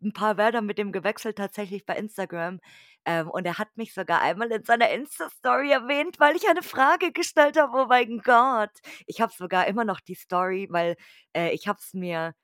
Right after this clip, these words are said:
aufgenommen <laughs> auf meinem Screenshot, auf meinem, auf meinem, äh, auf meinem Handy und dann hab ich's gescreenshottet. Und, ähm, ich hab einen Freund, der ebenfalls in Berlin lebt und der ist, äh,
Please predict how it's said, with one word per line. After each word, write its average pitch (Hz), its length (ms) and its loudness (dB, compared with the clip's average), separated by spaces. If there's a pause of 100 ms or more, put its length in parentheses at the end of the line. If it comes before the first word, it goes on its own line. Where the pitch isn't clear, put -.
(320)
aufgenommen 165 760 -2
<laughs> 330 440 6
auf - 140 -4
meinem 277 280 0
Screenshot, 254 840 -2
auf 220 300 6
meinem, 220 460 2
auf 180 220 -2
meinem, 196 380 -4 (340)
äh, 185 340 -2
auf 208 180 0
meinem 196 180 -6
Handy 226 400 -2
und 190 120 -4
dann 190 180 -2
hab 202 140 -2
ich's 202 140 -10
gescreenshottet. 185 840 -8 (400)
Und, 180 480 -6
ähm, 165 420 -8 (680)
ich - 160 -10
hab 240 160 2
einen 196 200 2
Freund, 202 640 -8 (500)
der 175 240 -4
ebenfalls 208 500 -6
in 196 120 -8
Berlin 202 420 -6
lebt 160 420 -6
und 160 220 -8
der 165 360 -2
ist, - 400 -10
äh, 165 320 -4